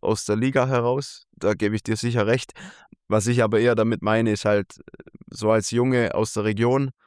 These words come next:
der Ulm halt lange verfolgt und auch das jetzt mitverfolgt hat mit der dritten Liga, mit der zweiten Liga und sieht, was sich da entwickelt hat und halt auch diese Strahlkraft wahrnimmt von dem Verein nach außen. Auch die Fans, wie sie den Verein tragen und leben und auch in der dritten Liga, was einfach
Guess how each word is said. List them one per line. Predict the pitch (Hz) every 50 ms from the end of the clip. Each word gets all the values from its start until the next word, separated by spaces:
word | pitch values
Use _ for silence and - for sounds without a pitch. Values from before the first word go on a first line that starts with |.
| _ _ _ _ -
der | 101 98
Ulm | 87 117 127 123 123
halt | 107 104 98
lange | 104 113 120 123 117 110
verfolgt | - 107 101 - 123 127 139 135 - - -
und | - - 104 -
auch | 85 98 104 98 - -
das | - 107 -
jetzt | - 107 - -
mitverfolgt | 120 117 - - 110 98 - 107 107 - - 107
hat | 92 -
mit | 104 104 - -
der | 101 -
dritten | - 127 - - 110
Liga, | 110 110 107 107 101
mit | 101 101 98
der | 101 101
zweiten | - - 117 120 113 - 113
Liga | 110 107 110 101 104 107 - - - - - - - _ _
und | - - 104 98
sieht, | - 120 120 101
was | 110 110 107
sich | - 104 -
da | - 101
entwickelt | 104 104 95 120 135 - 139 123 -
hat | 123 117 - -
und | - 104 107
halt | 107 98 85
auch | 104 107
diese | 110 104 - 107 95
Strahlkraft | - - - 113 120 131 - - 101 - - - -
wahrnimmt | 95 104 107 110 110 110 -
von | - - 104
dem | 101 101 98
Verein | - 101 92 98 113 117
nach | 107 101 95
außen. | 101 95 117 127 - - 113 113 - - - _ _ _ _ _ _ -
Auch | 98 101
die | 101 104 -
Fans, | - 123 120 123 123 117 110 - - -
wie | - 92 90 76 - - - 90 107 110
sie | 107 - 104
den | 95 107 107 98
Verein | - 87 90 110 110
tragen | - 98 113 117 120 123 123 101
und | 104 101 92 110
leben | 117 123 123 110 113 104
und | 101 87
auch | 90 98 104
in | 107
der | 110 101
dritten | - 120 - - -
Liga, | 104 110 113 104 104 98 101
was | 104 - -
einfach | 98 104 101 - 101 95